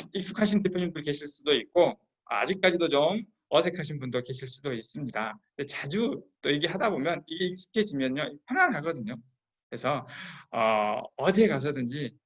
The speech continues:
나 자신을 소개할 기회가 있다라고 하면 내 이름은 이처럼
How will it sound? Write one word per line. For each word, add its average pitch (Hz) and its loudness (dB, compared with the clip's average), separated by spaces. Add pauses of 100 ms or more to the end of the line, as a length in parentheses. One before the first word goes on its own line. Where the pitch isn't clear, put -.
(240)
나 120 -2
자신을 123 -6
소개할 180 2
기회가 143 0
있다라고 120 -2
하면 117 -6 (280)
내 131 0
이름은 165 4 (460)
이처럼 165 -4